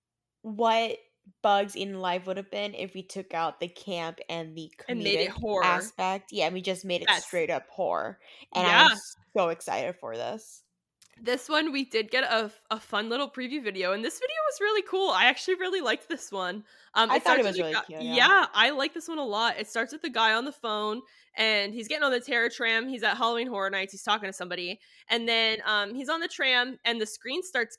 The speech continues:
Speaker 2: glitching out, a lot like the Orlando videos have so far. Well, I guess they're shared coast, so all the other videos.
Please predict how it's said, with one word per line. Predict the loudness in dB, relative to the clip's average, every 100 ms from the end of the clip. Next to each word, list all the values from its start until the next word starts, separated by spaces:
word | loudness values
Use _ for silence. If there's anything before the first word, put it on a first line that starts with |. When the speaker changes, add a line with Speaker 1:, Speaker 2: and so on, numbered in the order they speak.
| -8
Speaker 2:
glitching | -8 -6 -2
out, | -2 -2 -2
a |
lot | -2 0 0 0
like | -6 -6
the | -6
Orlando | -4 -4 -4
videos | -6 -8 -8 -8 -6
have | -4 -4
so | -6 -12
far. | -6 -4 -4 -4
Well, | -2
I | -2
guess | -2 -4
they're | -6
shared | -6 -6 -6 -8
coast, | -10 -8
so | -6 -6 -4
all | -2 -2
the | -2
other | -4
videos. | -6 -8 -10 -12